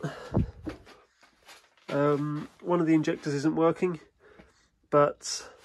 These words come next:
um, I've got a couple of theories on that, but we're gonna deal with that afterwards because it's gonna come apart for painting. Pointless sorting the injector and then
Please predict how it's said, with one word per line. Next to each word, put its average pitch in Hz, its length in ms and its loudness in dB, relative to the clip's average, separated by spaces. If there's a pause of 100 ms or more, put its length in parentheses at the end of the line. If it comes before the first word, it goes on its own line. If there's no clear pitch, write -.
(1400)
um, 147 380 0 (760)
I've 147 80 -8
got - 120 0
a - 40 -4
couple 147 300 -4
of 135 60 -8
theories 143 360 4
on 147 120 4
that, 147 300 0 (520)
but 143 260 6 (1900)
we're 143 120 0
gonna 135 440 6 (760)
deal 160 140 8
with 139 100 6
that 131 100 6
afterwards 123 460 0
because - 260 -8
it's 131 100 -6
gonna 139 160 0
come 156 160 2
apart 131 400 4
for - 160 -14
painting. 139 520 0 (640)
Pointless 135 320 2
sorting 127 320 0
the 120 40 0
injector 123 360 -2
and 120 100 -2
then 120 280 -4